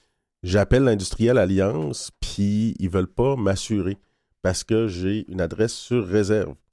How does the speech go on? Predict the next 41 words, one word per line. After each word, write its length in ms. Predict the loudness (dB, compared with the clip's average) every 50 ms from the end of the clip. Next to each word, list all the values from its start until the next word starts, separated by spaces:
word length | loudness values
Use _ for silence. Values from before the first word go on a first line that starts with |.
| _ _ _ _ _ _ _ _ _ _ _ -18 -18 -18 _ _ _ _ _ _
Fait 80 | -20
que 60 | -20 -14 -10
je 60 | -10
leur 80 | -10
dis, 160 | -10 -12 -16 -18
c'est 140 | -16 -12
de 40 | -6
la 80 | -6 -6
discrimination, 720 | -6 -8 -12 -6 -4 -2 0 0 0 0 -2 -4 -6 -6 -6
ça. 160 | -12 -12 -12 -14 -14 -16
Ça 160 | -20 -14 -14 -10
n'a 20 |
pas 120 | -8 -8
de 60 | -10 -8
bon 280 | -6 -4 -2 -2 -2
sens. 180 | -2 -4 -4 -4 -6
Ta, 80 | -10 -14
ta, 140 | -14 -16
ta, 0 |
ta, 240 | -16 -8 -6 -6 -4
ta, 120 | -4 -6 -6
ta. 180 | -4 -6 -6 -6 -8 -20 -20 _ _ _ _ -12
Je 60 | 0 0
dépose, 680 | 2 2 4 4 4 4 4 2 2 2 2 2 2
euh, 160 | 2 2 2
ma, 1000 | 2 0 0 2 2 2 2 0 0 0 -2 -2 -4 -6 -8 -10 -12 -14 -16 -20 _ _ _ _ _ _ _ _ _ _ _ _ _ _ _ _ _ _ _ -4
ma, 160 | -2 -2 0 2
ma 160 | 0 0 0
plainte 460 | 0 0 0 2 2 2 2 2 0
à 80 | 0 0
la 100 | 0 -2
Commission 320 | -2 -4 -6 -2 -2 0
des 120 | 0 2
droits 160 | 0 2 0 0
de 40 |
la 80 | 0 -2
personne. 540 | -2 -4 -8 -4 -2 0 0 0 -2 -4 -8 _ _ _ _ _ _ _ _ _ _ _ _ _ _ _ 0
On 240 | 2 2 4 4 4
m'envoie 440 | 4 4 4 2 2 2 2 4
en 20 | 4
médiation. 1040 | 2 0 0 2 0 2 2 0 -2 0 2 2 2 2 0 -2 -6 -8 -12 -16